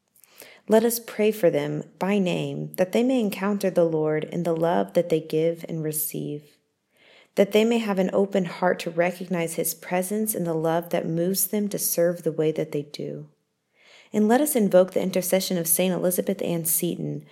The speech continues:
woman, wife, mother, religious, convert, that she, with her prayers, may help accompany these people that we know to a true encounter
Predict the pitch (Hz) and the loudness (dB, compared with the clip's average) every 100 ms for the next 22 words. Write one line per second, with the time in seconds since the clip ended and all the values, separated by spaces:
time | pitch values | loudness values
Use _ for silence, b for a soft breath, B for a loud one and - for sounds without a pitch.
0 | B B B 175 202 185 151 151 - - | B B B 4 6 4 2 -2 -6 -4
1 | 165 180 190 220 - - - _ 175 175 | 0 2 2 0 -6 -16 -20 _ -4 0
2 | 175 196 202 202 202 180 175 160 165 175 | 0 2 0 -2 -6 -4 0 2 2 2
3 | 185 - - _ _ - 160 156 151 147 | -4 -4 -8 _ _ -6 -4 -4 -4 -6
4 | - - b b b b b - 185 - | -8 -14 b b b b b 0 0 0
5 | - 190 160 156 165 190 220 208 - 165 | 0 0 0 0 0 0 0 -4 -4 0
6 | 160 170 196 190 - B B B 208 202 | 2 2 0 -2 -6 B B B 2 4
7 | 233 - 226 196 190 196 196 180 180 175 | 4 2 0 2 0 2 2 2 -2 -4
8 | - 165 165 185 175 170 170 156 156 170 | -8 -6 0 2 2 0 -2 0 0 0
9 | 185 180 - 214 220 190 - 165 170 175 | -2 -4 -2 0 0 -2 -4 -6 -4 -2
10 | 185 | -2